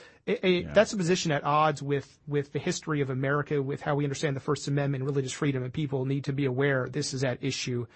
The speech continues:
Speaker 1: right now in twenty twenty.
Speaker 2: Uh, vigilance is required. We can never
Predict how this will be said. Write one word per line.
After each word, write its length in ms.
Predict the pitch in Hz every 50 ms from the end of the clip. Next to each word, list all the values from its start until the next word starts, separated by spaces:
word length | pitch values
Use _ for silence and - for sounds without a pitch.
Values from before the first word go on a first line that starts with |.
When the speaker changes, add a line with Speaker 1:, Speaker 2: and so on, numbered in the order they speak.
| - - - - -
Speaker 1:
right 200 | 143 139 143 160
now 320 | 139 139 139 131 123 120
in 80 | 123 127
twenty 260 | - - 139 120 113
twenty. 360 | 117 - 135 127 123 123 120 - - _ _ _ _ - - - -
Speaker 2:
Uh, 140 | 104 104 104 -
vigilance 840 | 117 107 104 123 131 123 110 123 127 123 120 110 - - - - - - _ _ _ _ _ _ -
is 180 | 113 113 98
required. 600 | 104 113 - 104 104 85 73 65 - - - - - - - - - - - _ _ -
We 200 | 98 104 107 98
can 260 | 98 - 110 101 98
never 500 | 104 113 127 120 110 120 - - - -